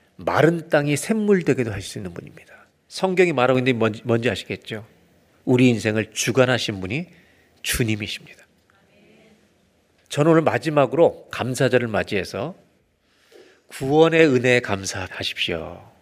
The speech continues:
두 번째, 고통이 와도 기도를 통해 감사하는 우리가 되시면 좋겠습니다. 그리고 마지막으로 나누고 싶은 게 있어요. 하나님이 나를 통치하시는 분이라는 걸 안다면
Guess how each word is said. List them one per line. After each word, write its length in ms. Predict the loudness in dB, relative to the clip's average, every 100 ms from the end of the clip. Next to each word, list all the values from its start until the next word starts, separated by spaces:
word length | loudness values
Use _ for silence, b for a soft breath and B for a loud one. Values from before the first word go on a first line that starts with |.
| _ _ _ -14
두 100 | -2
번째, 260 | -2 0 0
고통이 440 | 2 0 0 0
와도 460 | 0 0 -2 -4 B B B B B
기도를 500 | -8 -2 4 8 6
통해 260 | 6 0 0
감사하는 600 | -2 -6 -2 0 0 -2
우리가 320 | -2 0 0
되시면 320 | 0 -4 -6
좋겠습니다. 960 | -12 -4 -4 -4 -10 -16 -16 -18 -20 -20 _ _ _ _ _ _ _
그리고 180 | -6 -4
마지막으로 440 | -2 -2 0 0 -2
나누고 240 | -6 -8
싶은 200 | -14 -16
게 80 | -16
있어요. 260 | -16 -18 -20 _ _ _ _ _ _ _ _ _ _ B B B B B B B
하나님이 580 | -10 -2 2 2 2 4
나를 320 | 6 4 2
통치하시는 760 | -8 -6 -4 -2 0 0 -2 -4
분이라는 380 | 0 0 0 -2
걸 80 | -6
안다면 520 | -6 -6 -8 -8